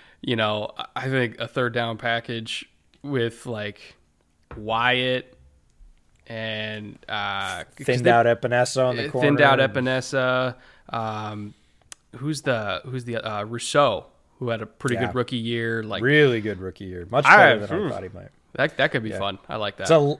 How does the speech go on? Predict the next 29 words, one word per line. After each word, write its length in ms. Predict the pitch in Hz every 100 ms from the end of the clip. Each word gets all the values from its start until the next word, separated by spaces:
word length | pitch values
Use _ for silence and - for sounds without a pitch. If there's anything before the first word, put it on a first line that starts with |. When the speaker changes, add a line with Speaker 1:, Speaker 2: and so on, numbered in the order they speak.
| -
Speaker 2:
it's 100 | 135
a 80 | 170
lot 220 | 175 170
of 80 | 143
talent. 440 | 131 104 95 87
So 380 | - 117 104 101
they're, 280 | 104 123 120
they're 160 | 131 131
gonna 180 | 135 123
bring, 540 | 104 117 117 110 110
they 100 | 117
don't 200 | 185 214
have 180 | 165 165
too 160 | 202 190
many 240 | 160 120
needs. 460 | 110 127 185 180 127
And 100 | 113
again, 440 | 98 117 110 104
at 100 | 104
twenty-five, 680 | - 131 131 - 113 107 101
you're 100 | 98
looking 260 | 101 95 98
at 100 | 90
Devontae 400 | 90 90 87 90
Wyatt 420 | 87 87 87 87
and 80 | 92
you 80 | 90
go, 380 | 85 92 82 80
"Well, 300 | 90 156 190